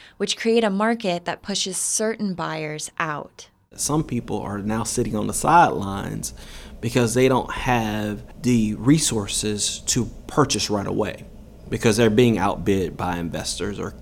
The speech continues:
Speaker 2: or people dealing with all cash.
Speaker 1: Harris says developers' focus on student housing increases the burden on affordable housing. He's looking at ways to incentivize developers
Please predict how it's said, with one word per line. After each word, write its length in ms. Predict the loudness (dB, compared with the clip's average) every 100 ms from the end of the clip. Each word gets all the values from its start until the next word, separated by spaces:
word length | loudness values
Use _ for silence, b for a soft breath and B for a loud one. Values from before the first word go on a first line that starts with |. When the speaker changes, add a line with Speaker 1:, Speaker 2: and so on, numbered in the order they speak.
| -16 -12
Speaker 2:
or 220 | -10 -10
people 320 | -6 -6 -4
dealing 260 | -4 -4 -6
with 140 | -8
all 200 | -10 -12
cash. 580 | -12 -12 -14 -16 -16 -16 -18 -20 -20 _ _
Speaker 1:
Harris 340 | -4 -2 -2
says 420 | -2 -2 -2 -4 -4
developers' 640 | 0 2 2 2 0 -2
focus 480 | -2 -4 -2 -2 -2
on 220 | -4 -2
student 560 | -2 -2 -2 0 0 -2
housing 600 | -6 -8 -8 -10 -12 -14 B B B
increases 760 | 2 2 0 -2 -2 -4 -4
the 100 | -6
burden 600 | -6 0 0 0 -2 -8 -10
on 140 | -10
affordable 640 | -10 -10 -4 0 0 -2 -6
housing. 580 | -8 -10 -10 -12 -14 -20 _ _ _ B B B
He's 200 | B -2
looking 280 | 0 0 0
at 120 | 0
ways 380 | 0 -2 -2 -4
to 140 | -6 -6
incentivize 1120 | -6 -4 -2 -2 -2 -2 -4 -2 -4 -6 -8
developers 840 | -4 -4 -4 -6 -8 -8 -8